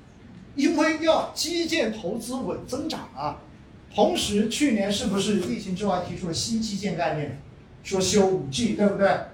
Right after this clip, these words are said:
修大的这一种叫做数据中心等等，其实都是为了稳经济。所以专项债充足，这是整个货币政-，呃，财政政策开始正常化。同时呢，我们又看到，当你的基建投资稳定增长的话，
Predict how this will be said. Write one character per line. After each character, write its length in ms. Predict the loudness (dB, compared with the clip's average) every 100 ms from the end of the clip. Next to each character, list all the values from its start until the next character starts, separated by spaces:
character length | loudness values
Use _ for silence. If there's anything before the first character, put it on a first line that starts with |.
| -16
修 240 | -4 -2 0
大 240 | 0 0
的 100 | -2
这 120 | -2
一 160 | 0 0
种 240 | 0 -2 -8 -18
叫 200 | 2 4
做 80 | 4
数 220 | 2 0
据 100 | 0
中 160 | 0 0
心 180 | 0 -4
等 140 | -2
等， 140 | -2 -2
其 120 | -2
实 100 | -4
都 180 | 0 0
是 140 | 0 0
为 100 | 0
了 80 |
稳 140 | 0 -6
经 180 | -8 -10
济。 140 | -10 -14 -20 -20 -20 -20 -12
所 240 | 0 2
以 100 | 2 -2 -12 2
专 220 | 4 4
项 220 | 0 0
债 140 | -2 -2
充 200 | -4 -6
足， 60 | -8 -16 -10
这 180 | 2 2
是 260 | 2 -6 -10 -16 -10
整 240 | -6 -4
个 140 | 4 4
货 260 | 4 2
币 140 | 2 0
政-， 100 | -4 -4
呃， 200 | 0 0
财 200 | 0 0
政 160 | 0 0
政 120 | -4
策 200 | -8 -14 -12
开 220 | 0 0
始 140 | 0 -10
正 140 | -14
常 100 | -14 -16
化。 140 | -14 -14 -16 -20 -20 -20 -20 -20 -20 -2
同 160 | 0
时 140 | 2 4
呢， 280 | 4 4 -2
我 60 |
们 80 | 2
又 100 | 2
看 260 | 4 0 0
到， 220 | 0 0
当 240 | 0 0 -2
你 60 |
的 100 | -6
基 300 | -6 -6 -6
建 260 | 0 0 0
投 220 | -2 -2
资 140 | -2 -2
稳 180 | -4 -2
定 160 | -2
增 140 | -2 -2
长 140 | -2
的 60 | -2
话， 240 | -6 -6